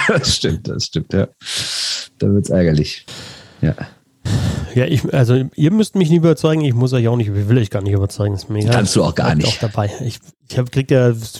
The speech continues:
Speaker 2: auf Twitter, ist ja jedes Mal, wenn sowas passiert, wenn ich ja sofort schon wieder gedisst von allen, ist mir auch, aber auch
Speaker 1: Ja.
Speaker 2: egal.
Speaker 1: Ich hab euch aber letztens überzeugt, dass ihr überhaupt keine Ahnung von diesem Sport habt. Das ist jetzt ein geiler Übergang von mir, denn, äh,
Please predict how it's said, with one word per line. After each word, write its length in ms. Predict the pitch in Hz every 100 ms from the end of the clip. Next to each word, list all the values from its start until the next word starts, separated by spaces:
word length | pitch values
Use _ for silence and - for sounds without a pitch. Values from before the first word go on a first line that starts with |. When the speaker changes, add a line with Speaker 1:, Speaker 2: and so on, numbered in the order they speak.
| -
Speaker 2:
auf 180 | 123 -
Twitter, 380 | 139 139 123
ist 120 | 117 117
ja 160 | 113
jedes 300 | 117 120 127
Mal, 160 | 120 120
wenn 100 | 117
sowas 200 | 113 104
passiert, 440 | - 104 120 107 110
wenn 80 |
ich 160 | 107 -
ja 100 | 110
sofort 380 | - 113 113 110
schon 160 | 113
wieder 160 | 107 107
gedisst 400 | 107 - 113 -
von 160 | 120 117
allen, 180 | 113
ist 200 | 113 -
mir 100 | -
auch, 160 | 131 -
aber 240 | - -
auch 100 | -
Speaker 1:
Ja. 120 | - -
Speaker 2:
egal. 320 | - 135 -
Speaker 1:
Ich 380 | 175 202 - -
hab 200 | 113 -
euch 160 | 160 127
aber 100 | 110
letztens 240 | 151 135
überzeugt, 460 | 139 104 - 123 131
dass 100 | 90
ihr 100 | 110
überhaupt 200 | 120 131
keine 140 | 107
Ahnung 180 | 107 123
von 80 | 107
diesem 140 | 95 87
Sport 300 | - 92 107
habt. 180 | -
Das 80 | 101
ist 60 | 110
jetzt 140 | 101
ein 60 | 98
geiler 180 | 120 110
Übergang 300 | 151 90 90
von 180 | 90
mir, 200 | 98 165
denn, 440 | - 101 98 92 -
äh, 320 | 87 90